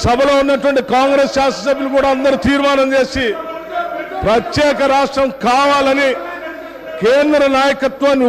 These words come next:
ఒప్పించి శ్రీమతి సోనియా గాంధీ గారి దగ్గర కలిసి సభలో సరిపోయేంత బలం లేకపోయినప్పటికీ సభలో ఉన్నటువంటి వాళ్ళందరినీ ఒప్పించి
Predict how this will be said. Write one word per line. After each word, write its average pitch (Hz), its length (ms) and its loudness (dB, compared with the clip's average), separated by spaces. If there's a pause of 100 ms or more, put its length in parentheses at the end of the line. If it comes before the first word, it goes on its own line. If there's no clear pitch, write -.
ఒప్పించి 285 500 -2 (840)
శ్రీమతి 277 520 0
సోనియా 277 400 2
గాంధీ 277 300 0
గారి 269 200 2
దగ్గర 269 280 2 (160)
కలిసి 285 420 0 (880)
సభలో 262 400 2 (160)
సరిపోయేంత 277 580 2 (180)
బలం 262 260 2 (100)
లేకపోయినప్పటికీ 269 840 0 (920)
సభలో 262 340 2 (120)
ఉన్నటువంటి 269 480 0
వాళ్ళందరినీ 269 480 4 (140)
ఒప్పించి 285 560 -2